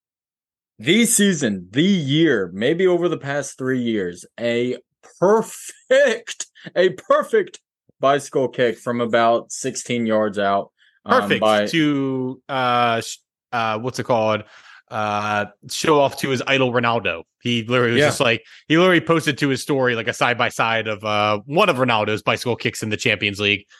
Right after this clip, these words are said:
Speaker 2: Um, I believe it was the one against Juventus. No, no, no,
Speaker 1: Mm-hmm.
Speaker 2: not Juven-, not Juventus. Um, was it Bayern that Champions League, uh, where he did the, the
Speaker 1: The
Speaker 2: giant
Speaker 1: most, the most recent fucking brilliant one that was against Juventus, where the whole fucking stadium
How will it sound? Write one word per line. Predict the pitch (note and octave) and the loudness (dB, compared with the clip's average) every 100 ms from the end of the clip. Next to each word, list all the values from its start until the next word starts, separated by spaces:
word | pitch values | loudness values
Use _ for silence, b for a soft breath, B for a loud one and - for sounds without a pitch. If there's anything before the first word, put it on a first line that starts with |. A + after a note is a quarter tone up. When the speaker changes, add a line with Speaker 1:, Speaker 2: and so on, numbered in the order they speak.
| b b | b b
Speaker 2:
Um, | A#2 A2 A2 G#2 | 0 2 2 0
I | B2 | 0
believe | E3+ D3+ | 2 2
it | |
was | C#3 | 0
the | C#3 | 0
one | B2 C3 | 0 0
against | B2 B2+ A#2+ A2+ - - | 0 -2 -2 -6 -10 -12
Juventus. | A#2 G2 A#2 E3 _ G3+ G#3+ - | -8 -4 -4 -4 _ -8 -8 -2
No, | D3+ C3+ | 2 2
no, | A#2+ | 2
no, | A2+ G#2 | 2 2
Speaker 1:
Mm-hmm. | A2 | 0
Speaker 2:
not | A2+ | -4
Juven-, | A#2 G#2+ A2+ | -6 -12 -10
not | B2 B2 | -8 -8
Juventus. | G#2+ G2+ F#2+ - G2 F#2+ - | -8 -10 -10 -8 -8 -8 -12
Um, | A2+ G#2+ G#2 G#2 G2+ G2+ _ b b b C#3 | -10 -8 -6 -6 -10 -16 _ b b b -2
was | C#3 | -2
it | A2+ | 2
Bayern | C3 C#3+ E3 E3+ | 2 4 2 2
that | E3 - | -2 -2
Champions | E3+ E3 F3 E3+ | -6 -4 -6 -6
League, | F3 E3+ D3 D#3+ | -8 -10 -14 -8
uh, | D#3+ D#3 D#3 D#3 D3+ | -2 0 2 0 -2
where | D#3 | -4
he | C#3+ | -2
did | D3 | -2
the, | D3 C#3+ C#3+ C3+ _ - | 0 2 2 -2 _ -2
the | C#3+ | 0
Speaker 1:
The | |
Speaker 2:
giant | C#3+ C#3+ D3+ | 4 4 4
Speaker 1:
most, | C3+ - - _ | 0 -10 -20 _
the | A#2+ C3 B2 | 0 2 4
most | C3 C3 C3 | 2 0 -2
recent | B2+ C3+ C3+ D3 | -2 -2 0 -4
fucking | - C3+ C3+ A#2 | 0 -2 0 -4
brilliant | G#2 A#2 B2+ C3+ C#3+ | 0 2 4 0 -4
one | C#3 B2+ | -2 0
that | B2 | 2
was | A#2+ | 0
against | A#2+ A2+ G#2+ | -2 -4 -4
Juventus, | A2 G2 G2 F2+ F#2+ - | -8 -6 -6 -6 -10 -2
where | G#2+ | 0
the | G#2+ G#2 | 0 -2
whole | - B2 B2 A#2+ | 2 4 4 4
fucking | A#2+ A2+ A#2 | 2 0 -4
stadium | A2 - A#2 A#2 B2 B2 A2+ | -6 0 2 2 0 -2 -6